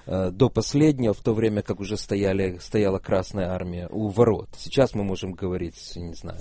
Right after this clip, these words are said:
там, о экономическом кризисе, о сфере влияния России, там, и так далее, угрозе, там, допустим, какого-то там электорального раскола и так далее. Но вы абсолютно правы, что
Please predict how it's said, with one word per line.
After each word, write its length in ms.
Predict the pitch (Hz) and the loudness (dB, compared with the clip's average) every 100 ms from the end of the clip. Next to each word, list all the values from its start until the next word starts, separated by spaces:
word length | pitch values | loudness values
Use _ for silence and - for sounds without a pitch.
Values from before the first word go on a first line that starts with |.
| 85 | -12
там, 120 | 87 85 | -12 -10
о 200 | - 82 - 90 | -12 -12 -14 -12
экономическом 760 | - 101 113 151 - - 113 104 | -8 -2 0 0 -2 -6 -6 -4
кризисе, 880 | - 110 95 87 82 - 85 85 | -4 -4 -4 -8 -14 -14 -10 -10
о 640 | 64 80 82 82 80 78 87 | -8 -8 -8 -6 -8 -10 -12
сфере 320 | - 120 95 90 | -6 -4 -4 -4
влияния 380 | 90 87 90 | -6 -6 -8
России, 500 | 90 - - 160 123 | -10 -10 -4 -2 -2
там, 220 | 98 101 98 | -4 -10 -12
и 40 | |
так 160 | 95 90 | -10 -8
далее, 240 | 95 90 | -8 -8
угрозе, 460 | 90 104 113 87 87 | -8 -6 -6 -6 -12
там, 200 | 87 80 | -14 -16
допустим, 600 | - 85 - - 85 - | -18 -16 -14 -14 -16 -16
какого-то 320 | 82 - - | -20 -20 -20
там 180 | - - 87 - - 92 | -20 -20 -20 -20 -20 -18
электорального 800 | 95 - - 165 175 147 120 | -16 -12 -2 2 2 0 -2
раскола 560 | 113 - - 107 98 90 - - - - | -4 -8 -8 -4 -4 -6 -12 -18 -16 -10
и 80 | 107 | -4
так 220 | 120 107 | -2 -2
далее. 280 | 98 92 101 | -2 -2 0
Но 220 | 131 143 | 4 4
вы 200 | 123 165 | 4 4
абсолютно 600 | 165 - 151 143 139 127 | 4 2 0 0 -2 -6
правы, 480 | - 156 202 202 135 | -2 0 0 0 -4
что 680 | - - - - 117 110 | -6 -14 -8 -2 0 0